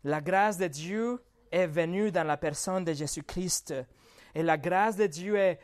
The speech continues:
médiée à travers de Jésus-Christ. C'est pour cela que le christianisme est le chemin pour aller au paradis.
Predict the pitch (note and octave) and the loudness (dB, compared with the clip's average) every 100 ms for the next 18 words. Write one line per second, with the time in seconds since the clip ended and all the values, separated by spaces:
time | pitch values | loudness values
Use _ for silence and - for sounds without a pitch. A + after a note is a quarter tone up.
0 | _ E3 F#3+ G3 F3+ D3+ D#3+ G3 A3+ A#3 | _ -4 0 0 0 -4 -2 4 6 6
1 | F#3 D#3 - E3 D3+ G3 G#3 E3 D3 D3 | 4 0 -4 -6 -2 2 2 2 -2 -2
2 | - D3+ - E3+ D#3+ - C#3+ A#2+ - - | -6 -10 -10 -6 -6 -4 -4 -6 -8 -20
3 | - - G3 G3 G3 D#3+ F3+ E3+ E3 E3 | -8 -2 0 0 -2 0 0 0 -2 -4
4 | - D3 C3 - _ B2+ B2+ - G#3 - | -2 -2 -2 -8 _ -8 -8 -2 -4 -2
5 | F3+ F3 G3 D#3+ C#3 A#2+ - _ C#3+ C#3 | -4 -2 -4 -4 -4 -6 -12 _ 0 2
6 | D3 F3+ A3+ A3+ - F#3+ F3+ F3 - E3 | 2 4 4 4 2 0 0 -2 -2 -2
7 | D3 D3+ C#3 D3+ C3+ B2+ C#3 C3 | 0 0 -2 -2 -2 -4 -8 -8